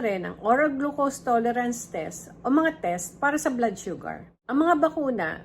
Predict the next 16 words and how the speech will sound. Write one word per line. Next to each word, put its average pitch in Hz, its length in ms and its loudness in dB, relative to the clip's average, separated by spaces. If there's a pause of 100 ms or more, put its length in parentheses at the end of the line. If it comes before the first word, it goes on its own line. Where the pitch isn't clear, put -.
(120)
na 220 80 -4
binibigay 285 480 2
sa 277 160 -2
buntis 196 720 -6 (320)
ay 220 160 4
ang 220 240 2
Tdap 190 560 -2
o 196 160 -2
tetanus 262 640 0
diphtheria 208 720 -2
pertussis 247 640 -2
vaccine. 196 640 -2 (480)
Isang 320 320 2
dose 254 320 2
lang 180 160 -4
ito. 170 400 -6